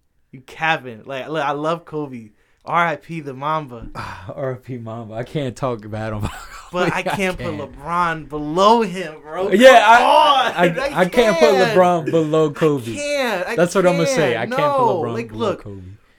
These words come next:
Speaker 1: Listen, bro. LeBron to me is the second greatest player to ever play, to ever get the
Speaker 2: Let me
Speaker 1: rock.
Speaker 2: te-, let me tell you a quick story about
Speaker 1: He's
Speaker 2: how
Speaker 1: so
Speaker 2: about why
Speaker 1: good.
Speaker 2: LeBron is my favorite player of all time.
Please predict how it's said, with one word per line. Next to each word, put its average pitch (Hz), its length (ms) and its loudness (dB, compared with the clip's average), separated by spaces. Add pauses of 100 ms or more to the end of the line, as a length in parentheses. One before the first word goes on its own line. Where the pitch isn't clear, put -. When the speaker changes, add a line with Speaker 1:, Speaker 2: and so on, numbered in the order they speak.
(420)
Speaker 1:
Listen, 175 420 -10
bro. 135 300 -12
LeBron 220 640 -2
to 196 80 -14
me 196 180 -10
is 180 120 -10
the 165 60 -16
second 185 340 -10
greatest 160 340 -14
player 147 200 -14
to 135 220 -16
ever 160 220 -12
play, 127 400 -12
to - 120 -20 (120)
ever 214 280 -10
get 202 200 -10
the 165 60 -14
Speaker 2:
Let 151 80 -8
me 202 40 -2
Speaker 1:
rock. 220 400 4
Speaker 2:
te-, - 60 -20
let 180 120 -4
me 233 60 -2
tell 233 160 -2
you 202 140 0
a - 40 -2
quick 190 200 -4
story 160 260 -4
about 131 280 -4
Speaker 1:
He's 117 140 -14
Speaker 2:
how 160 100 -2
Speaker 1:
so 240 120 2 (140)
Speaker 2:
about 247 380 4
why 156 200 4
Speaker 1:
good. 139 140 -2
Speaker 2:
LeBron 127 320 -6
is 110 100 -12
my 110 160 -10
favorite 104 320 -12
player 90 460 -18
of 101 120 -18
all 95 140 -10
time. 82 240 -20